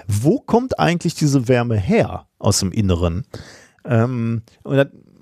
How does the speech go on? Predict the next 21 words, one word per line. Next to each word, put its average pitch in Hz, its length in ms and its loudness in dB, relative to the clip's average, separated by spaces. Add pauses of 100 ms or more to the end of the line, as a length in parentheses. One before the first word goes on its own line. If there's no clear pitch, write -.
(260)
äh, - 120 -4 (100)
hängt 175 240 0
stark - 280 0
davon 139 260 0
ab, - 200 2
da - 80 2
gibt's 139 220 -2
unterschiedliche 185 1000 0
Gründe. 156 880 0
Ähm, 170 800 -2 (340)
äh, 151 200 2 (240)
ein 135 280 -2
Teil 139 240 0
dieser, 180 480 0
dieser 151 440 0
inneren 165 340 0
Hitze, 175 440 0 (420)
gerade 135 220 2
bei 123 80 0
jungen 143 400 -2
Planeten, 190 760 0